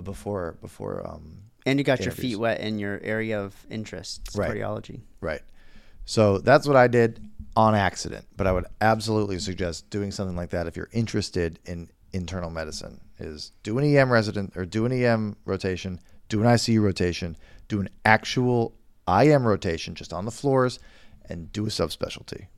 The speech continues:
Speaker 1: before everything goes out. It's a lot, but you can do it. And it definitely gives you a wide breadth of knowledge and a lot to talk about on your interviews.
Speaker 2: That sounds like the perfect way to do if you're doing I M.
Speaker 1: Yeah.
Speaker 2: That just sounds like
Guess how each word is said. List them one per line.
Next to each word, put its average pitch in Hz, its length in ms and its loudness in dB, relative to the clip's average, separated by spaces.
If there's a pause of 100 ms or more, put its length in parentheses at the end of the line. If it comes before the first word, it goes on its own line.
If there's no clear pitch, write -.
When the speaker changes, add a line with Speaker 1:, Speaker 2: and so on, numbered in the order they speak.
Speaker 1:
before 98 720 0
everything 82 380 -6
goes 62 220 -12
out. 50 240 -12 (180)
It's - 80 -10
a - 20 -6
lot, 107 400 6 (320)
but 87 100 -10
you 85 80 -8
can 92 140 -8
do 85 160 -4
it. - 100 -10 (320)
And 82 100 -10
it 80 160 -16
definitely 87 380 -6
gives 90 240 -12
you 85 240 -10
a 80 100 -12
wide 92 520 0
breadth 104 260 2
of 92 120 -8
knowledge 85 420 -6 (260)
and 82 80 -8
a 78 60 -4
lot 92 240 0
to - 40 -16
talk 85 200 -4
about 82 180 -4
on 80 80 -8
your 73 140 -10
interviews. - 380 -18 (1040)
Speaker 2:
That 165 240 -2
sounds 101 420 -4
like 73 160 -10
the - 80 -12
perfect - 360 -8
way 85 140 -6
to 78 100 -10
do 76 320 -10
if 95 140 -12
you're 104 100 -10
doing 98 280 -6
I 87 180 -2
M. 80 340 -8 (300)
Speaker 1:
Yeah. - 140 -16
Speaker 2:
That 139 100 0
just 202 140 0
sounds 123 180 0
like 92 120 -6